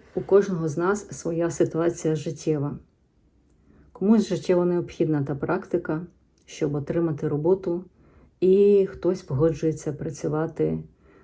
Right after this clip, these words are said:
тиждень, два, можливо, і місяць, можливо, хтось не знається добре в цьому, а можливо, через мову. Дуже багато хто йде через мову, щоб саме словництва набратися, знаєте, навчитися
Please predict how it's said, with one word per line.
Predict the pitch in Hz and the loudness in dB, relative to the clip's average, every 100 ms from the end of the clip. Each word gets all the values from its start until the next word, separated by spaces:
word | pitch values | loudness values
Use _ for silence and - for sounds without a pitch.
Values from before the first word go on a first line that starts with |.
| _ _ | _ _
тиждень, | 170 180 170 156 151 139 | -2 -2 0 0 0 -4
два, | 151 143 147 156 - _ - | -6 -4 -4 -4 -10 _ -10
можливо, | 156 233 202 | 0 2 4
і | 156 | 4
місяць, | 147 147 139 139 - - - | 2 0 -4 -8 -10 -20 -12
можливо, | 170 170 180 165 165 | -8 -4 -2 0 -2
хтось | - 175 180 160 | -2 -2 -2 -2
не | 151 170 | -2 0
знається | 156 156 160 160 - 156 156 - - - | 0 0 -4 -6 -6 -6 -6 -20 -20 -2
добре | 160 160 156 | 0 2 -2
в | 139 | -4
цьому, | - 156 151 147 139 | -2 0 2 -2 -2
а | 160 | -2
можливо, | 170 165 185 190 175 | 0 2 2 2 0
через | - 165 180 185 | 0 -2 0 0
мову. | 180 165 139 139 - _ - | 0 2 0 -2 -6 _ -4
Дуже | 214 190 | 0 0
багато | 170 190 185 | 0 0 -2
хто | 135 - 208 277 285 - - - | -6 0 2 2 0 -20 -14 -8
йде | 156 147 196 208 190 | -2 2 4 4 0
через | - 165 165 165 | -2 -2 -2 0
мову, | 185 160 143 - | 0 2 0 -2
щоб | - - 160 151 | -12 -8 -6 -6
саме | - - 175 175 160 156 - - _ | -6 -4 -2 -2 -4 -6 -16 -20 _
словництва | - - 151 160 190 - - 143 139 - _ | -18 -4 -2 0 0 -2 -6 -4 -4 -6 _
набратися, | 160 147 160 151 143 135 - | -4 -2 -2 -2 -4 -6 -10
знаєте, | - 156 175 185 156 | -8 -6 -4 -4 -4
навчитися | 147 139 - 175 156 135 151 | -4 -4 -2 -2 -2 -6 -8